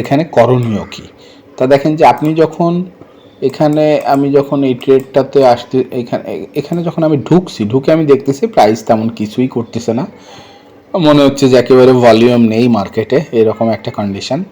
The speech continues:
ওভারঅল ডাউন ট্রেন্ডে আছে। তা আমি ওয়েট করবো প্রাইসটা পুলব্যাকের জন্যে। তা আমি এখান থেকে যখন প্রোগ্রেস করা শুরু করলাম, প্রোগ্রেস করলাম, আমি এই প্রোগ্রেস করতে করতে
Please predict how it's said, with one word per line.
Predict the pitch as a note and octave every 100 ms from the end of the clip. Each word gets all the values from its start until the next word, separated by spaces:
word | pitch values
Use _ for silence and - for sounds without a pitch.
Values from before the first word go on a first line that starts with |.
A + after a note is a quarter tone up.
| - - - _ _ -
ওভারঅল | A#2 B2 C#3+ D#3+ A#2+
ডাউন | A2 A#2
ট্রেন্ডে | C3 A#2+ G2+ -
আছে। | - - - -
তা | - - C3+
আমি | D#3 F3+
ওয়েট | E3 E3 D#3+
করবো | F3 G3 G3+
প্রাইসটা | D3 D3+ -
পুলব্যাকের | D#3+ D#3 D#3 D#3 C#3 B2
জন্যে। | A2+ C3+ F#3 - -
তা | D3+
আমি | E3+ E3
এখান | E3 D#3+
থেকে | E3+ E3
যখন | E3 D#3
প্রোগ্রেস | C#3 C#3 E3 -
করা | C#3 C3+
শুরু | A#2 G#2+ G#2+
করলাম, | G#2+ B2+ F#3 - - - - - - - - -
প্রোগ্রেস | B2+ B2+ D#3 - A2+
করলাম, | F#2 F#2+ C3 E3+ - _ _ -
আমি | A#2+ B2 B2+ B2+ - - - - -
এই | B2+ -
প্রোগ্রেস | C#3 C#3 D3 -
করতে | D3+ D#3
করতে | D3